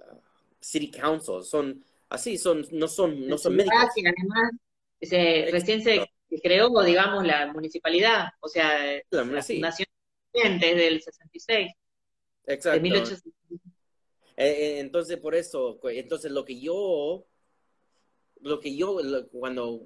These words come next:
Speaker 1: cuando empecé a escribir el artículo, las dos preguntas que me hice, la primera fue, ¿cómo se puede ver la formación del Estado a nivel provincial?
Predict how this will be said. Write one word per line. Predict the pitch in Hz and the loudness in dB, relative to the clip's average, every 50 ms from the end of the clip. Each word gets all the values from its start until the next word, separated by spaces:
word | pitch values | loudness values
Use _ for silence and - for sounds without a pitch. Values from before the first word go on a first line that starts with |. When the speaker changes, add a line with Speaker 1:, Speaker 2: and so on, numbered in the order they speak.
| _ _ | _ _
Speaker 1:
cuando | 131 131 127 123 | -12 -10 -8 -8
empecé | 120 120 - - - 196 | -8 -8 -8 -8 -6 -8
a | |
escribir | 185 - - 170 165 170 175 | -8 -8 -8 -6 -4 -4 -4
el | 160 139 123 120 120 113 | -4 -4 -6 -6 -6 -6
artículo, | 110 - - 214 - 160 131 120 113 113 110 - _ _ _ _ _ _ _ | -8 -8 -12 -12 -10 -6 -6 -4 -4 -6 -8 -12 _ _ _ _ _ _ _
las | - - 123 123 123 123 123 123 | -12 -10 -8 -2 0 2 2 2
dos | 135 165 165 | 0 -2 -2
preguntas | - 185 175 175 170 175 160 | 0 -2 -2 0 0 -4 -2
que | - - 139 | -2 -4 -4
me | 131 135 | -2 -2
hice, | 151 180 196 190 - 151 123 | -4 -4 -4 -4 -4 -2 -2
la | 117 110 | -2 -2
primera | - 127 123 143 165 185 196 | -4 -6 -4 -2 -2 -2 -4
fue, | 190 - 156 143 135 131 127 127 123 113 101 - _ _ _ _ _ _ _ _ _ _ _ _ | -6 -2 0 0 2 2 2 0 -2 -4 -8 -12 _ _ _ _ _ _ _ _ _ _ _ _
¿cómo | - 165 160 175 180 170 | 0 2 2 2 0 -2
se | - 175 | -4 -8
puede | - - 165 165 160 147 | 2 2 4 4 4 2
ver | 135 151 151 151 151 139 | 2 0 0 0 0 -2
la | 110 123 127 | -4 -6 -8
formación | 120 - - 127 120 117 117 113 - - 139 143 143 143 143 | -10 -8 -10 -10 -8 -8 -12 -14 -14 -12 -10 -10 -10 -8 -8
del | 139 131 123 | -6 -6 -6
Estado | 117 117 - - 127 120 120 120 135 151 165 - - | -8 -8 -10 -10 -8 -8 -8 -8 -8 -8 -10 -10 -10
a | 123 | -12
nivel | 120 117 107 104 117 117 | -16 -16 -12 -12 -12 -12
provincial? | _ - 131 117 110 107 101 95 - - 117 107 101 117 156 - | _ -8 -8 -8 -8 -10 -18 -18 -16 -10 -8 -8 -8 -8 -12 -14